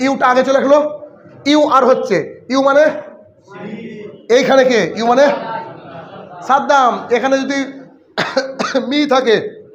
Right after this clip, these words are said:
তাহলে I হবে। এখানে যদি সাদ্দাম থাকে, তো he হবে।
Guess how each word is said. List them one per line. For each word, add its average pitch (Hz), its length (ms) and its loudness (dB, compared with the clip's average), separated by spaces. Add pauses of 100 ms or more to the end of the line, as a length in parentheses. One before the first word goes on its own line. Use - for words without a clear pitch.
(340)
তাহলে 247 160 2
I 247 140 4
হবে। 226 420 0 (600)
এখানে 254 280 2
যদি 269 500 0 (140)
সাদ্দাম 247 400 -2
থাকে, 240 500 -2 (220)
তো 226 80 -2
he 247 220 2
হবে। 254 460 2